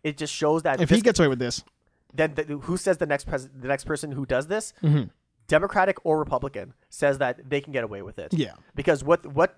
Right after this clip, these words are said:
Speaker 1: that whole act, whether, if it's proven, proven ille-, if, if they can prove it happened or did not happen,
Speaker 2: Mm-hmm.
Speaker 1: regardless, saying, like, You know what? This act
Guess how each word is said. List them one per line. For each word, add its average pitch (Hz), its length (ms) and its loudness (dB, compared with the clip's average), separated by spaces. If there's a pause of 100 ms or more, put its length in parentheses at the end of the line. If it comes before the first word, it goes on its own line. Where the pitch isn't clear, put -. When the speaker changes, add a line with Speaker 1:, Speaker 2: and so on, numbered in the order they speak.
Speaker 1:
that 156 200 0
whole 202 260 0
act, 131 340 -6 (460)
whether, 156 220 0
if 170 80 -6
it's - 100 -12
proven, 214 460 0
proven 196 360 0
ille-, 143 380 -6 (220)
if, 156 240 -4 (100)
if 156 140 -8 (120)
they 160 140 -2
can 202 120 0
prove 170 200 2
it 139 100 2
happened 139 240 -2
or 127 60 0
did 123 160 -4
not 135 140 -2
happen, 160 320 -2
Speaker 2:
Mm-hmm. 143 180 0 (260)
Speaker 1:
regardless, 151 440 4
saying, 139 140 -2
like, 131 120 0
You 147 80 -8
know 147 60 0
what? 175 260 0 (180)
This 156 340 2
act 131 340 -8